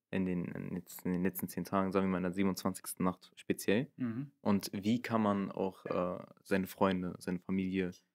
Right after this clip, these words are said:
Speaker 1: irgendwie mitpushen, ähm, auch sozusagen mehr Ibadah zu leisten und nicht eher so aufs Essen oder auf, äh, auf Besuch et cetera sich zu
Speaker 2: Mhm.
Speaker 1: fokussieren?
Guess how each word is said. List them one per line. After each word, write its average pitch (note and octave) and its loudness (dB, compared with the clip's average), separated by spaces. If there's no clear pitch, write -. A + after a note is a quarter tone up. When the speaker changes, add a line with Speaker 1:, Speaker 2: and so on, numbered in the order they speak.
Speaker 1:
irgendwie G2+ -2
mitpushen, G2+ -2
ähm, F2+ -4
auch F#2+ 4
sozusagen F#2 -4
mehr F#2 4
Ibadah F#2 0
zu - -6
leisten F#2+ -4
und G2+ 2
nicht - -2
eher F#2+ 0
so - -6
aufs - -6
Essen F2+ -4
oder F2 -10
auf, F2 -8
äh, - -4
auf - -6
Besuch F#2+ -4
et - -8
cetera F2+ -2
sich G#2+ -2
zu - -10
Speaker 2:
Mhm. - -10
Speaker 1:
fokussieren? - -14